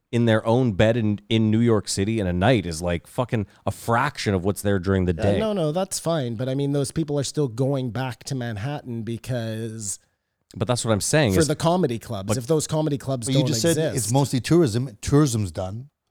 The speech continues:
Speaker 1: Well, we don't know that.
Speaker 3: Who wants to go to America?
Speaker 1: Well, right now, no one does. But again, if they cleaned up their fucking shit and they got this thing under wraps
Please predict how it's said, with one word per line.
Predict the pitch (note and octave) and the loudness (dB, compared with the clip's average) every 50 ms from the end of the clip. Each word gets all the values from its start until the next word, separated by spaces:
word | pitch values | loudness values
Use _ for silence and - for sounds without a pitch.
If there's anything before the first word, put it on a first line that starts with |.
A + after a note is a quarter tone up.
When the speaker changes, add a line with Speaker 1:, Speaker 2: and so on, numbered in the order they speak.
| _ _ _ _ _ _ | _ _ _ _ _ _
Speaker 1:
Well, | - F#2 F#2 | -10 -4 -2
we | F#2+ G2+ | 0 2
don't | A2+ C3+ D3 C#3 | 2 2 2 2
know | D#3 G#3 G#3 | 2 2 2
that. | D#3 D#2+ D2+ - _ _ _ _ _ _ _ _ _ _ - F2+ F#2 G#2 A2 A#2+ - - A3 - | 0 -2 -2 -4 _ _ _ _ _ _ _ _ _ _ -20 -18 -12 -10 -10 -10 -10 -12 -8 -4
Speaker 3:
Who | D3 F3 E3+ D#3+ D3+ | 0 0 2 0 0
wants | C3 C#3 D3 C#3+ A2 | 0 2 0 0 0
to | A#2 A2+ | 0 0
go | C3+ C#3 | 2 2
to | C3+ | 2
America? | A#2+ G#2+ A2+ B2 B2 G#2 F#2 - F#2+ F2 E2+ - _ _ _ _ _ _ _ _ _ _ _ _ - - _ | 0 0 -2 -2 -2 -2 -4 -6 -10 -12 -12 -14 _ _ _ _ _ _ _ _ _ _ _ _ -20 -10 _
Speaker 1:
Well, | G#2 G2+ F#2+ F#2+ | 0 2 4 4
right | B2 D3 C#3+ | 4 4 4
now, | A#2+ A#2+ C#3+ F3+ F3 | 4 6 6 6 6
no | B2+ A#2 G#2+ G#2 | 6 6 6 6
one | G#2+ G2+ | 4 6
does. | F#2 A2 C#3 D#3 | 6 4 4 4
But | C#3+ C3 | 2 0
again, | B2 A2 D#3 F#3+ D3 | 2 4 4 4 4
if | F#2 | 4
they | A#2 A2+ | 2 0
cleaned | - - - C#3 D3+ D#3+ | 0 2 2 4 4 4
up | D#3+ - | 4 2
their | - B2 - | 2 -2 -2
fucking | - - C#3 C3+ - A2+ G2+ | 0 -2 -2 0 0 -2 -4
shit | - - - - F3 - A#2+ - - - | -2 -2 0 2 2 2 2 0 -2 -2
and | G#2+ G#2+ A2 | -2 0 2
they | A2+ G2+ | 2 2
got | F#2 A#2 A#2+ B2+ - | 4 4 4 4 2
this | - A#2+ - - | 0 -4 -2 0
thing | B2+ B2 A#2+ G#2 | 0 0 2 2
under | A2 G#2+ G2 G2+ F2+ | 0 2 2 2 2
wraps | E2 G2+ A#2+ B2+ F2+ F2 G2+ - - - - - | 4 4 2 2 2 0 -2 -4 -6 -10 -10 -12